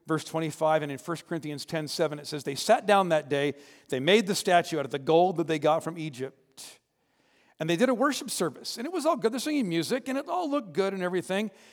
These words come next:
And they, then they did a big feasting, and they had a meal afterwards, and it says they got up to indulge in, this is where the Bible does, the translators don't quite know what to do with this, "pagan revelry."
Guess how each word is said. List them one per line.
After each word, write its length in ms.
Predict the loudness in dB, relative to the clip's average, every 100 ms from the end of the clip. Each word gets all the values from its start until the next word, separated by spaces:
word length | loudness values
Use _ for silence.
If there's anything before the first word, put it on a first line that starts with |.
| -20 -8
And 80 | 2
they, 80 | 6
then 140 | 6
they 140 | 6 6
did 100 | 4
a 60 |
big 200 | 4 2
feasting, 520 | 0 -2 -2 -2 -4 0
and 20 |
they 60 |
had 80 | 0
a 40 | 2
meal 360 | 4 4 4
afterwards, 560 | 4 0 -2 -2 -2 -4
and 80 | -8
it 20 |
says 160 | -4
they 140 | -2 -2
got 320 | 2 4 6
up 260 | 4 2 -6
to 140 | -4
indulge 640 | -4 2 4 4 2 -6 -14 _ _ -20 _
in, 460 | -4 -2 -2 -4 -8 _ _ _ _ _ _ _
this 140 | -8 -6
is 120 | -2
where 140 | 0
the 80 | 0
Bible 240 | 6 6 4
does, 180 | -6
the 120 | -6 -8
translators 420 | -4 -4 -4 -4
don't 200 | -6 -6
quite 220 | -4 -4
know 120 | -2
what 100 | -6
to 60 | -8
do 180 | -6 -6
with 140 | -6
this, 440 | -10 -10 -10 -10 -16 _ _ _ _ _
"pagan 640 | 2 4 6 4 2 -4 -2
revelry." 680 | 2 4 2 -2 -6 -6